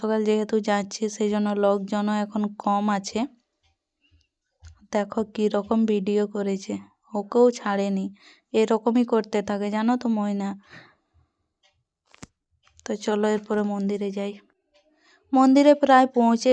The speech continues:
গেলাম, এরপরে ভিতরে যাচ্ছি। আর আগে কিন্তু এই ষাঁড়গুলো ছিল না, আগে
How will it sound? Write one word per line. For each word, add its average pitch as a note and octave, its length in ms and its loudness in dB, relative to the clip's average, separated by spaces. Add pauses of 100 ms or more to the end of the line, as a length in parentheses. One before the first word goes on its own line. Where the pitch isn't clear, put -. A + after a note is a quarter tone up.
গেলাম, A#3+ 240 2 (180)
এরপরে A3+ 300 0 (120)
ভিতরে A3+ 400 0 (140)
যাচ্ছি। G3+ 440 -4 (720)
আর G#3 100 2 (200)
আগে G#3+ 160 2 (120)
কিন্তু A3+ 300 0 (280)
এই A3 80 4 (140)
ষাঁড়গুলো G#3+ 520 2 (160)
ছিল G#3 200 -2 (200)
না, G#3 80 0 (920)
আগে A3 260 2